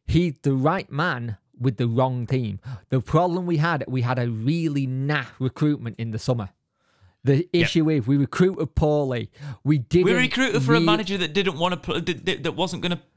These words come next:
Speaker 2: be here for more than, like, ten games. You
Speaker 1: Yeah.
Speaker 2: know, so it's, it's a case of, it's a case of I actually, I don't see much hope, and I, I, I feel like we, we, we've gotta get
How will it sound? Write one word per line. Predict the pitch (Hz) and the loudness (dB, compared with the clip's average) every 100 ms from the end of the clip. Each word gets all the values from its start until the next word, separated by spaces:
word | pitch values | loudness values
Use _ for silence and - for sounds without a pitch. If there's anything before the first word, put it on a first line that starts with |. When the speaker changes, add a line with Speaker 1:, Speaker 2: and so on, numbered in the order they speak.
| _ | _
Speaker 2:
be | 196 180 | -4 0
here | 160 | -2
for | 160 | -4
more | 151 170 170 | -6 -4 -4
than, | 160 | -4
like, | 160 - - _ | -4 -6 -10 _
ten | 190 175 | -6 -4
games. | 180 214 135 104 - - - - - 135 | -4 -6 -6 -8 -12 -14 -20 -20 -20 -6
You | 151 | 2
Speaker 1:
Yeah. | 160 165 | 2 2
Speaker 2:
know, | 139 | 0
so | - 180 165 - - _ 147 131 - | -2 -2 -2 -4 -12 _ -20 -8 -2
it's, | 165 - - - _ _ _ _ _ _ _ - | -2 0 -4 -6 _ _ _ _ _ _ _ -6
it's | 180 156 | -6 -6
a | 185 | -4
case | 196 190 - | -2 0 0
of, | 185 147 - - - _ _ _ _ _ _ _ _ _ _ _ _ _ _ _ _ - | -2 -2 -6 -8 -14 _ _ _ _ _ _ _ _ _ _ _ _ _ _ _ _ -4
it's | 156 170 | -4 -2
a | |
case | 165 180 143 | -2 -2 -2
of | 151 | -2
I | 147 156 | 0 -2
actually, | - - 143 135 117 - _ _ _ _ 127 | -4 -4 -2 0 -2 -8 _ _ _ _ -6
I | |
don't | 127 127 123 - | -2 -2 -2 -4
see | 131 | -2
much | 120 110 127 | -2 -4 -2
hope, | 123 110 | -2 -2
and | 101 | -2
I, | 101 | -2
I, | 101 98 107 104 | -2 -2 -2 -4
I | 113 | -8
feel | - 120 113 | -4 -2 -2
like | 101 76 | -2 -4
we, | 101 104 62 - - | -8 -10 -14 -20 -16
we, | 104 | -8
we've | 135 135 | -8 -6
gotta | 147 151 | -6 -6
get | 135 - | -10 -12